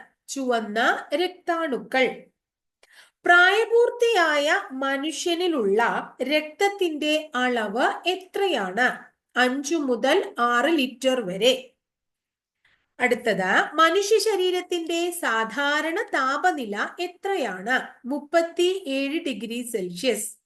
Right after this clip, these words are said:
ആഹാരത്തിലെ പോഷകാംശങ്ങളിൽ അധികവും രക്തത്തിലേക്ക് ആഗിരണം ചെയ്യപ്പെടുന്നത് എവിടെ വെച്ചാണ്? ചെറുകുടലിൽ.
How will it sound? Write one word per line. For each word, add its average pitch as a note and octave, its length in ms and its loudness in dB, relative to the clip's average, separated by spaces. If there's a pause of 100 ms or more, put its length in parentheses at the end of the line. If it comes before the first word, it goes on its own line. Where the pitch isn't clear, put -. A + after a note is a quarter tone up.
(720)
ആഹാരത്തിലെ G#4 1120 6
പോഷകാംശങ്ങളിൽ E4 1400 2
അധികവും A3+ 760 -2 (260)
രക്തത്തിലേക്ക് G4 1120 6
ആഗിരണം E4+ 800 2
ചെയ്യപ്പെടുന്നത് C4 1120 -4 (100)
എവിടെ F4+ 480 2
വെച്ചാണ്? A#3 720 2 (140)
ചെറുകുടലിൽ. B3+ 1040 0